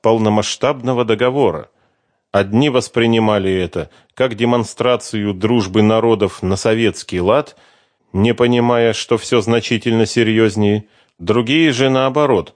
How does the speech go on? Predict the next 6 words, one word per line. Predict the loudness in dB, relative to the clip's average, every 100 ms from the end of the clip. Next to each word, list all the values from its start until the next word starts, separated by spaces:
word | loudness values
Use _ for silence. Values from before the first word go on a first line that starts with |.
| _ -8
усугубляли | -2 -2 0 0 0 0 0
толкование | -2 -2 0 0 2 0 -2 -4
визита | -4 -4 -2 -2 -2 -6 -4
намёками | -2 2 2 0 0 -2
на | 0 0
то, | 2 0